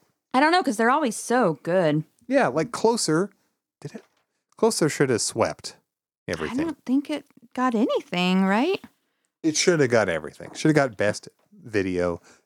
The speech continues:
Speaker 2: period.
Speaker 1: Um, okay, so I guess we'll do the versions, and then when we come back, um, I do wanna talk about, uh, at the time when this single came out, uh,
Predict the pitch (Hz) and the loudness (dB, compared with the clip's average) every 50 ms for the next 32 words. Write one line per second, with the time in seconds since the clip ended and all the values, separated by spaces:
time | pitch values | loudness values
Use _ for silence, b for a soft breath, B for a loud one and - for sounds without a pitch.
0 | b _ _ - - 80 76 76 - - - - _ _ _ _ _ _ _ _ | b _ _ -16 -12 -10 -10 -10 -10 -14 -16 -18 _ _ _ _ _ _ _ _
1 | _ _ - 247 254 247 240 240 233 - - - _ _ _ _ _ _ _ _ | _ _ 0 2 2 4 2 2 0 -2 -6 -12 _ _ _ _ _ _ _ _
2 | _ _ - 208 214 - 240 311 359 262 - - - - 233 226 220 - 226 220 | _ _ -4 -4 -4 -4 -4 -6 -6 -6 -8 -6 -2 2 2 2 4 2 0 0
3 | 240 277 - - 359 311 285 294 262 254 226 202 220 214 214 220 208 208 196 190 | 0 -2 -2 -2 -2 0 0 2 2 2 0 2 2 2 2 2 2 2 2 2
4 | 190 190 - - 202 214 240 302 339 339 320 294 - 247 214 190 - 180 185 185 | 2 0 2 2 4 4 6 6 6 4 4 4 4 2 2 4 4 2 2 2
5 | 185 - - - b b b b b b b b b _ 196 202 196 190 185 - | 0 -2 -6 -14 b b b b b b b b b _ -4 -2 -2 -2 -2 -4
6 | - 196 202 185 - - 226 247 262 254 226 220 - 214 185 185 - 190 180 185 | -4 -4 -4 -4 -4 -2 0 2 4 4 2 0 0 -2 -2 -2 -2 -4 -2 0
7 | 175 170 170 170 170 165 - - _ _ _ _ _ _ _ _ _ _ _ _ | 0 2 2 2 2 0 -2 -4 _ _ _ _ _ _ _ _ _ _ _ _
8 | _ _ _ _ _ _ _ _ 185 170 165 151 - - - 196 196 - 190 - | _ _ _ _ _ _ _ _ -12 -12 -10 -10 -10 -6 -6 -6 -6 -6 -8 -4
9 | - 220 208 208 202 196 190 180 175 175 175 170 - - - _ _ _ _ _ | -2 0 0 2 2 0 0 0 -2 -2 -2 -2 -4 -6 -10 _ _ _ _ _
10 | _ 190 180 175 - - - - 196 185 180 175 170 165 - 175 160 156 156 156 | _ 0 0 0 0 -4 -4 0 2 4 4 4 4 2 -2 -2 -2 0 2 4
11 | 156 151 - - b b b b b b b - - 175 165 160 143 - | 4 2 2 -2 b b b b b b b -2 0 2 2 2 0 -2